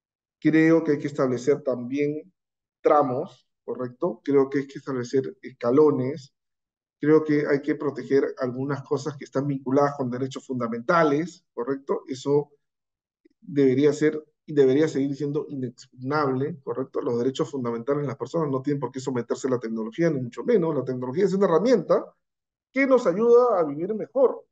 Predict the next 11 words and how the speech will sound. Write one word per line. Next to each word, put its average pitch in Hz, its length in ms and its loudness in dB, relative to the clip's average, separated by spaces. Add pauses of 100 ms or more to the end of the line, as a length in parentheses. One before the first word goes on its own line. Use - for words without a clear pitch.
(460)
¿correcto? 147 580 -6 (520)
Pero 180 580 0
no 147 300 -2
deberíamos 151 880 -6
dejar 139 460 -4
que 143 160 -4
la 143 120 0
tecnología 135 520 -4
nos 131 180 -6
gobierne, 233 560 0 (920)
porque 123 500 -6